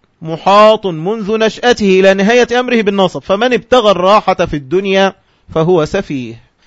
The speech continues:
لأنه لا يعرف حقيقة الدنيا. اللي فاهم إنه هيرتاح في الدنيا بكثرة المال، اللي فاهم إنه هيرتاح في الدنيا بكثرة المتاع، اللي فاهم إنه لما يتزوج هيرتاح، إنه لما يولد له أولاد هيرتاح، إنه لما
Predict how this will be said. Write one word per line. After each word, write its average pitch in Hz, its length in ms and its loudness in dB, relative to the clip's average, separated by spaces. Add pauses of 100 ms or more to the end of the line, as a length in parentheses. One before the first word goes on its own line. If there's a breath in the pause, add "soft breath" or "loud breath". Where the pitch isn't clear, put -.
(120)
لأنه 202 380 -6
لا 262 140 2
يعرف 190 360 0
حقيقة 160 500 -6
الدنيا. 127 400 -8 (400 soft breath)
اللي 190 200 -2
فاهم 233 400 0
إنه 180 180 -4
هيرتاح 180 440 -2
في 208 80 -2
الدنيا 175 440 2 (240 soft breath)
بكثرة 202 440 -2
المال، 180 460 0 (320)
اللي 147 140 0
فاهم 214 340 4
إنه 180 140 -2
هيرتاح 165 420 0
في 185 100 -2
الدنيا 170 580 2 (320)
بكثرة 175 880 2
المتاع، 190 720 4 (240 soft breath)
اللي 160 100 -4
فاهم 226 260 2
إنه 202 160 -2
لما 196 260 0
يتزوج 220 560 4
هيرتاح، 180 680 2
إنه 165 280 -6
لما 175 320 0
يولد 202 380 -2
له 208 320 0
أولاد 208 440 4
هيرتاح، 190 600 2
إنه 170 260 -4
لما 208 440 0